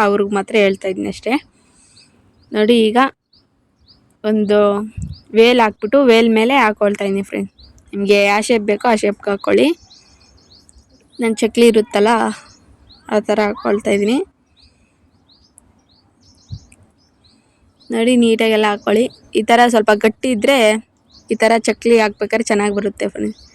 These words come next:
ತೀರಾ ತೆಳ್ಳಗಿದ್ರೆ, ಆ,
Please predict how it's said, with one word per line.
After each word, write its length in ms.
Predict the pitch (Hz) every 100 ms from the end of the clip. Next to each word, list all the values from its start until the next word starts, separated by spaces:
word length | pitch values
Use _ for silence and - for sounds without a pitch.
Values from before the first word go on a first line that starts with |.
| - _ _ _ _ _ -
ತೀರಾ 180 | 262
ತೆಳ್ಳಗಿದ್ರೆ, 680 | 254 233 233 226 220 277 269 220 214 214 _ _ _ _ - _ _ _ _ _ _
ಆ, 80 | -